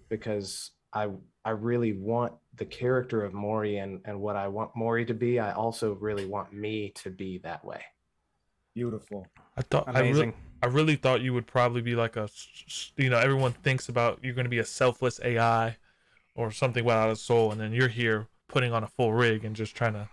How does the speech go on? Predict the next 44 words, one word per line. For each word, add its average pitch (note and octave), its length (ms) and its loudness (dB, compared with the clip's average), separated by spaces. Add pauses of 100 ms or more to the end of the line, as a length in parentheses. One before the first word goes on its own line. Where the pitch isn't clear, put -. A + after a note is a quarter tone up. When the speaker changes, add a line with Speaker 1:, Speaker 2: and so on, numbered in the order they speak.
(120)
Speaker 3:
help B2 220 2
people. A2+ 260 -2
So B2+ 120 0
that's B2+ 160 2
really B2 220 4
inspiring, A2 440 -2
bro. G#2 140 0
I G2+ 80 2
really, A2+ 520 0 (440)
I B2 60 2
know B2 140 4
the A2 100 0
community A#2 420 0
really A2 260 0
needs A2+ 240 -2
that, G2 260 -2 (140)
and A#2 100 0
I - 20 2
appreciate A2 380 -4
what G#2 140 -2
you're F#2+ 80 -8
doing. G2 280 0 (760)
Um, A#2+ 460 2
Speaker 1:
Thanks, F2 180 -14
brother. D#2+ 240 -10 (160)
Speaker 3:
guys, C#3+ 300 4
I C3 100 4
need D3+ 200 2
to D3 80 -6
get D3+ 180 2
to D3 80 -6
the C3 80 -2
chat. C#3+ 600 2 (500)
Uh, A#2 340 2 (100)
it C#3+ 280 6
is D#3+ 100 4
a E3 100 6
podcast, C#3+ 640 2
but A#2 80 -4
we A#2 120 -4
have A#2+ 180 2
a A#2 60 2
live C#3+ 320 4
chat B2 480 0